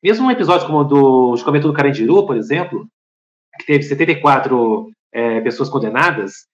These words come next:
se buscou uma individuação, uma individuação, sim, das condutas. Por exemplo,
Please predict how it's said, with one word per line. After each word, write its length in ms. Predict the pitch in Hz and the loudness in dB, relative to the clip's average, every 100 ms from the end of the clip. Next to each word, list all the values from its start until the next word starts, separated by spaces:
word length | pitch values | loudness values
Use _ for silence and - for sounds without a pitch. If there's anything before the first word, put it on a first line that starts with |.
| _ | _
se 200 | _ 190 | _ -4
buscou 320 | 185 - 269 | -4 -2 0
uma 100 | 262 | 0
individuação, 540 | 160 156 143 - 135 | 0 0 0 -2 -8
uma 240 | 123 135 131 | -4 -2 0
individuação, 800 | 131 139 127 131 127 - 156 143 | -2 -6 -8 -4 -4 -4 -4 -4
sim, 180 | 151 175 | -4 -2
das 140 | 131 | -2
condutas. 640 | 143 120 120 - - - _ _ _ _ | -2 -2 -4 -4 -10 -18 _ _ _ _
Por 120 | 160 | 0
exemplo, 480 | 156 143 120 117 107 | 2 0 -2 -6 -12